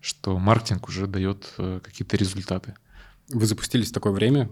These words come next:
Speaker 2: когда много произошло в событий разных, да, там, и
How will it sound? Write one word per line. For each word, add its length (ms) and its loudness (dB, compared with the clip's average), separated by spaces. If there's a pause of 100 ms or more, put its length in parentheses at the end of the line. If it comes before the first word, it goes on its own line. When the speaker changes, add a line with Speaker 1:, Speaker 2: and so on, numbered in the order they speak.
(100)
Speaker 2:
когда 420 0
много 920 -2
произошло 680 -2
в 80 -6
событий 440 2
разных, 360 2
да, 140 -2
там, 240 -6 (320)
и 320 -2